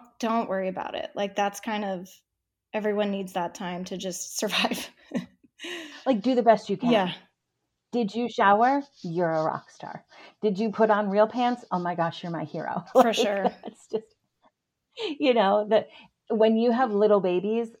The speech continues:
Speaker 2: all bets are off. Are you not naked in public?
Speaker 1: <laughs>
Speaker 2: It's a win. That's, that's all you have to do. That's all you have to do. Okay, so real quick, coming from all of the experience that you had, what made you decide to join the Style Network,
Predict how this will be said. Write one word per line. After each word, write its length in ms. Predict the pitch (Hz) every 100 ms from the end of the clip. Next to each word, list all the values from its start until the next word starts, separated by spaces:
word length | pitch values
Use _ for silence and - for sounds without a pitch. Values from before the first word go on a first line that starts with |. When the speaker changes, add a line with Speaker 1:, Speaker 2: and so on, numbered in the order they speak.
| -
Speaker 2:
all 120 | 185
bets 260 | 170 160
are 120 | 156 -
off. 180 | 190 - _ _ _ _ - - -
Are 60 |
you 160 | 190 190
not 220 | 196 190
naked 260 | 208 202 208
in 120 | 214
public? 340 | 226 208 220 220
Speaker 1:
<laughs> 40 |
Speaker 2:
It's 200 | - -
a 60 | 160
win. 300 | 151 - - - -
That's, 240 | 160 160 -
that's 200 | 151 156 -
all 120 | 196
you 200 | 202 220
have 200 | - -
to 80 | -
do. 280 | 175 - - _ -
That's 140 | - -
all 100 | 190
you 120 | 196
have 180 | 160 -
to 80 | -
do. 120 | - - - - 247 -
Okay, 180 | 294 320
so 240 | 330 269 - -
real 180 | 247 359
quick, 500 | 381 - 233 202 - _ - _ -
coming 480 | - 320 370 370 311 _
from 220 | 285 247
all 240 | - 220 240
of 120 | 233
the 320 | 214 208 196 -
experience 520 | 196 - 240 220 190
that 120 | 196
you 80 | 185
had, 540 | 190 330 254 180 180 - - _
what 160 | 247
made 220 | 277 302 262
you 340 | 262 247 240 185
decide 320 | 214 214 202
to 80 | 196
join 340 | 190 190 180
the 100 | 175
Style 380 | 175 170 170 165
Network, 500 | 165 180 - 62